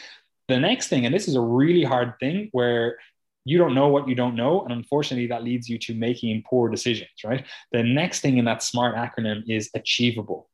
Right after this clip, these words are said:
right? You actually have to set achievable goals. And again, coming back to this health and fitness world, very often we'll have clients come to us, and you see it all the time in just the general fitness world.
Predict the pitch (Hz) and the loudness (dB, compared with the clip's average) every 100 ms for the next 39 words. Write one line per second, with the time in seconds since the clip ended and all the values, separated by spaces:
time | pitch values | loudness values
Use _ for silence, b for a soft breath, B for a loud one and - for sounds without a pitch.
0 | _ - 123 131 - B B 123 135 - | _ -6 -2 -2 -4 B B 0 0 0
1 | 127 143 135 127 - 131 113 - 120 - | 0 -2 -4 -4 0 0 0 -8 -8 -4
2 | 120 113 110 104 101 123 98 92 B B | -4 -6 -6 -4 0 0 0 -4 B B
3 | 117 113 135 120 135 131 120 107 - 113 | -8 -2 -2 -2 0 0 0 -2 -6 -4
4 | - - 123 117 110 113 185 208 139 - | -6 -4 -2 -2 -4 -4 -4 -2 -4 0
5 | 117 110 - b - 107 110 147 165 175 | 0 0 -6 b -10 -2 2 4 4 2
6 | - 123 113 113 120 135 - 135 143 135 | 0 -2 -2 -2 0 -2 0 0 0 -2
7 | 160 - 113 101 107 107 - 127 143 156 | -4 -4 -6 -8 -8 -6 0 4 4 4
8 | 156 180 175 156 131 113 - 110 - 131 | 2 2 2 2 2 0 -6 -8 -2 0
9 | 185 185 139 113 120 - 123 117 - | 2 2 0 -4 -8 -4 -2 -2 -4